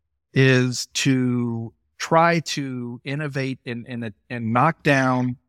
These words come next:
the reasons why people wouldn't adopt the technology. And like anything,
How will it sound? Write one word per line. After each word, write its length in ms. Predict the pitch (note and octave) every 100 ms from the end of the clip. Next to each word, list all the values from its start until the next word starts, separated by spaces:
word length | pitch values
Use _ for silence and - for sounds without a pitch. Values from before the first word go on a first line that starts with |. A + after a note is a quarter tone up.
| _ _ _ _
the 140 | B2
reasons 580 | A#2 D3 F3+ E3 C#3 A2
why 160 | A2+ A2
people 480 | - A#2 A#2 A2 A#2
wouldn't 340 | A#2 A2 G#2+ -
adopt 400 | G2+ A2+ G#2+ -
the 80 |
technology. 960 | G2+ A2 G2+ G#2+ G#2 G#2 F#2+ G#2+ G2+ G2+ _
And 120 | C3 D#3
like 220 | F3+ F3+
anything, 540 | F#3 E3 G#2+ G2 G2